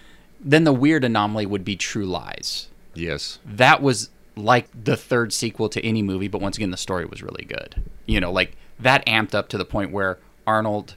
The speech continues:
Speaker 1: well, they're outside on the, you know, there's the jet outside of a, a building. You're like, "I don't think you can do that." You know,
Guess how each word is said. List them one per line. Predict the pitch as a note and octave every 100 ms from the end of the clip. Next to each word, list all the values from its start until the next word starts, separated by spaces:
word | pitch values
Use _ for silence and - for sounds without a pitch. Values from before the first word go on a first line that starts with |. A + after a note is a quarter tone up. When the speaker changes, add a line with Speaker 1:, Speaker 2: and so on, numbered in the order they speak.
| -
Speaker 1:
well, | - A#2+
they're | A#2
outside | A#2 - A2+ A2
on | G#2+
the, | G2+ -
you | A#2
know, | F#2
there's | F#2 F#2+ F#2+
the | - G2
jet | F#2 - A2+ G2
outside | A2 G2+ - G#2 G2+
of | G2
a, | F#2 F2 -
a | G2+
building. | - G#2+ G#2+ F#2+
You're | G2
like, | F2+
"I | G2+
don't | G#2
think | F#2 F2
you | D3
can | - E2+
do | C3+ C3+
that." | B2 A#2+ A2+
You | C3
know, | G2 F2+